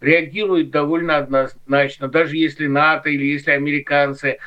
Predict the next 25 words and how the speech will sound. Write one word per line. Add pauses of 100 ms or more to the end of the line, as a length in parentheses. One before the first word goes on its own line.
(120)
не
будут
поддерживать
Украину,
поддерживать
будем
мы
и
так
далее. (360)
Проблема
в
том,
что
если
вы
слишком
долго,
слишком
наглядно,
слишком
однозначно
творите
зло – (840)
постепенно